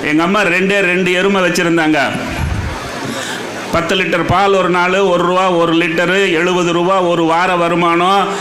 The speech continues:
அந்த அப்பநாயக்கன்பட்டி புதூர்லேருந்து இந்த சூலூர் சந்தைக்கு வார வாரமா நடந்து வந்து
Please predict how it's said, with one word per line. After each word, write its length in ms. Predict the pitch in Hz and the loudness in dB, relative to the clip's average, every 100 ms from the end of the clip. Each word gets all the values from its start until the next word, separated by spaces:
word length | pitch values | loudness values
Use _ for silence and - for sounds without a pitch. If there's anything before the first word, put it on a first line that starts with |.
| - - | -8 -4
அந்த 180 | 165 170 | 0 2
அப்பநாயக்கன்பட்டி 880 | 165 - 214 220 214 202 202 196 196 | 0 0 0 0 0 0 0 2 2
புதூர்லேருந்து 760 | 190 190 185 180 202 220 220 226 | 2 2 2 0 0 2 2 2
இந்த 380 | 196 190 185 | 0 0 0
சூலூர் 440 | 180 202 226 220 202 | 0 2 2 2 0
சந்தைக்கு 580 | 185 185 190 190 208 202 | 0 0 0 0 0 2
வார 280 | 180 190 | 2 2
வாரமா 400 | 180 185 190 196 | 2 2 2 2
நடந்து 400 | 202 180 180 180 | 2 2 2 2
வந்து 560 | 180 170 175 190 226 | 2 2 2 2 2